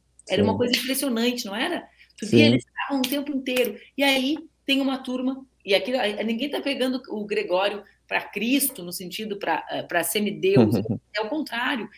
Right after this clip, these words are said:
Speaker 1: é pra mostrar o que fazem com alguém que ousa sair do ambiente da uniformidade. A gente quer que o Brasil seja um espaço, eh, li-, livre, gente, pra que a gente livremente possa construir o destino dessa grande nação que a gente pode ser.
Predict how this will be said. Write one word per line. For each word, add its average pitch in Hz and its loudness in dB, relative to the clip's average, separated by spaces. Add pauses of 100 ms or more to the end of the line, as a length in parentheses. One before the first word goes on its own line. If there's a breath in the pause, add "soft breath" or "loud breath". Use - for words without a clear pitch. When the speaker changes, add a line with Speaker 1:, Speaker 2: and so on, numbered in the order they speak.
(100)
Speaker 1:
é 190 -2
pra 262 -2
mostrar 240 -4
o 277 -4
que 285 -12
fazem 269 -4
com - -6
alguém 240 -2 (220 loud breath)
que 247 0
ousa 294 2
sair 247 -4 (280)
do 233 -2
ambiente 226 -4 (160)
da 208 4
uniformidade. 208 -4 (220 soft breath)
A - -2
gente 240 -2
quer 233 -4
que 233 -8
o 247 -6
Brasil 214 -6
seja 214 -6
um - -16
espaço, 208 -8 (280)
eh, 185 0
li-, 180 -8
livre, 185 0
gente, 147 -8
pra 185 4
que 190 -4
a 190 2
gente 220 -2
livremente 240 -2
possa 214 -6
construir 196 -8 (260 soft breath)
o 180 -8
destino 202 -4
dessa 190 0
grande 190 -4
nação 202 -6
que 202 -10
a 202 -6
gente 196 -10
pode 190 -4
ser. 165 -6